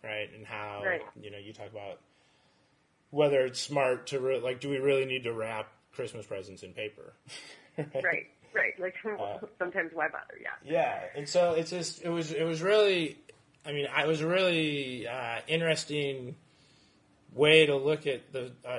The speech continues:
Speaker 1: the same, like, problem, but through just a different lens, you know?
Speaker 2: Yep.
Speaker 1: Um,
Speaker 2: Yep.
Speaker 1: because a lot of people that work at a, in a cubicle in front of a computer, the only reason that their workplace requires that they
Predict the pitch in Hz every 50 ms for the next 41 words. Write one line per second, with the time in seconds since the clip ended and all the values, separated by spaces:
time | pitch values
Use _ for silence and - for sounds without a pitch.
0 | - - 127 127 - - 170 170 170 165 156 143 139 131 117 104 - - - 151
1 | 143 156 143 131 123 113 107 107 104 87 - - 127 123 117 113 120 110 - 104
2 | 104 120 120 - 113 98 73 98 107 104 98 78 67 - - - - - - -
3 | _ _ _ - 113 104 104 101 101 107 - - _ _ _ _ - - 170 185
4 | - - _ _ _ _ _ - - - 117 113 107 104 101 95 87 82 - -
5 | _ _ _ 175 170 165 147 151 175 165 156 143 - - - - _ _ _ _
6 | _ _ - - 151 151 143 156 165 156 156 - 165 160 165 160 143 139 143 131
7 | 113 117 120 123 135 143 143 - - - _ _ - 123 123 123 123 123 - -
8 | 139 123 123 123 123 - 120 120 131 135 131 143 135 131 127 123 123 - 127 127
9 | 127 120 123 120 - 120 113 113 113 120 131 147 156 156 160 156 151 135 131 -
10 | 143 151 156 147 135 135 139 143 143 139 135 131 127 123 120 113 107 104 110 -
11 | _ _ _ _ _ 127 123 120 117 113 120 120 123 - - 131 120 123 - -
12 | 117 110 - 113 107 120 131 143 143 139 143 143 139 147 143 139